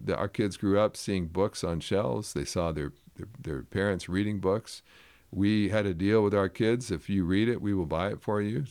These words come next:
It's just, you know, whatever book you want, we'll, we'll buy it. And when you've read it, let us know. We'll buy you another one." And so it was, it, I took my kids, uh, to used bookstores and, and got all excited about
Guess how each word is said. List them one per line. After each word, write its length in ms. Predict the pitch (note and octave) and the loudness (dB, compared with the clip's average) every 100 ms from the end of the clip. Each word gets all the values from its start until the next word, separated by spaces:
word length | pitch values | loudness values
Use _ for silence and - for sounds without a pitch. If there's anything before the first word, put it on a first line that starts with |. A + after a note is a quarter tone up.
| - | -6
It's 240 | G1+ - | -8 -4
just, 220 | F2 - - | -6 -6 -10
you 120 | - D#2+ | -8 -6
know, 100 | D#2 | -2
whatever 280 | F2 F#2 | -2 -2
book 280 | F#2 G2 G2 | 0 0 0
you 100 | G2+ | -2
want, 320 | F2+ G#2 C3+ - _ - - _ - | 0 0 0 -8 _ -20 -20 _ 0
we'll, 300 | G2 F#2 E2+ | 2 2 0
we'll 240 | A2 F#2 | 0 0
buy 300 | D#2+ F2+ G#2 | 0 0 0
it. 140 | D#3+ F#2+ | 0 -2
And 220 | F2 E2 | -2 -2
when 120 | G2 | 0
you've 160 | F#2 E2 | 0 2
read 160 | G2+ | 2
it, 100 | B2+ | 0
let 160 | G#2 G2+ | 0 0
us 160 | G2 - | 0 0
know. 160 | G#2+ | 0
We'll 140 | C#3 F2 | 0 0
buy 200 | F2 F#2+ | 0 0
you 60 | |
another 280 | F2+ F#2 G#2+ | 0 -2 -2
one." 240 | A2 D3 - _ _ _ _ _ _ - - | -2 -4 -6 _ _ _ _ _ _ -4 2
And 140 | C#3 | 2
so 180 | - D3 | 6 6
it 60 | C#3+ | 6
was, 240 | C3+ G2+ | 4 2
it, 220 | - B2 | 0 2
I 160 | A#2+ A#2 | 2 0
took 260 | - A#2+ | 0 -2
my 160 | A2+ G#2 | 0 0
kids, 560 | F#2+ B2 G#2+ G2+ - - - - _ - | 0 2 2 0 -6 -14 -20 -20 _ -6
uh, 240 | A2 G2+ F2+ | 0 2 2
to 240 | - F2+ | 0 0
used 340 | F2+ G#2+ G2 E2+ | 2 2 0 0
bookstores 800 | A2 - - A2 D#2 C#2+ - | -2 -2 -2 0 2 -2 -4
and, 520 | - F2 D#2 D#2+ D#2+ F#2 _ - - | -8 -6 -4 -6 -8 -10 _ -20 -14
and 220 | G2+ E2 F#2+ | -8 -6 -4
got 160 | E2+ | 0
all 160 | F#2 G2+ | 2 2
excited 440 | F2+ - F#2 G#2 | 0 0 0 0
about 280 | A2+ A2 F2+ | -2 -2 -4